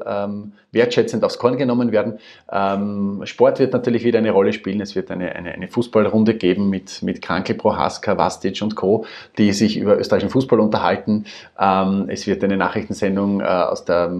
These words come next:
aus dem, aus der Zeit Mozarts geben. Also verschiedenste Dinge, die halt mit dem Thema Österreich zusammenhängen. Äh, es wird wieder viel Wortwitz, viel Spaß, äh, viel, ja,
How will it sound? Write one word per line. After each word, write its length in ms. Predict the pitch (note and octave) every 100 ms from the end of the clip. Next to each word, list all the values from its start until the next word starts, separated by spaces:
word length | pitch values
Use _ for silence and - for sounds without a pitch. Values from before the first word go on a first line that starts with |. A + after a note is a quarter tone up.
| -
aus 140 | -
dem, 240 | - F2 F2+
aus 140 | -
der 100 | G2
Zeit 220 | - F2+
Mozarts 540 | G#2+ C3 C3 G#2+ G#2+ -
geben. 360 | F#2 F#2+ G2
Also 220 | F#2+ - A#2+
verschiedenste 440 | G#2+ A2 A#2 -
Dinge, 240 | - F#2+
die 140 | F2+ F2+
halt 140 | E2+ - - -
mit 320 | A2+ C3+ -
dem 260 | G#2+ G#2 G2
Thema 280 | G#2 G#2 G2+
Österreich 320 | G2+ F#2 E2+
zusammenhängen. 640 | - A#2 B2 C3+ C3+ C3+ C3+ - - F2
Äh, 160 | G2+
es 140 | G#2+ A#2
wird 140 | G#2+
wieder 180 | A#2 A2
viel 240 | - C3+
Wortwitz, 580 | C#3 D#3+ D3+ D3 - -
viel 200 | - C3
Spaß, 560 | - E2+ F#2+ - - -
äh, 180 | G2+ G2
viel, 400 | - A2 A2+ G#2+
ja, 280 | G2+ G#2+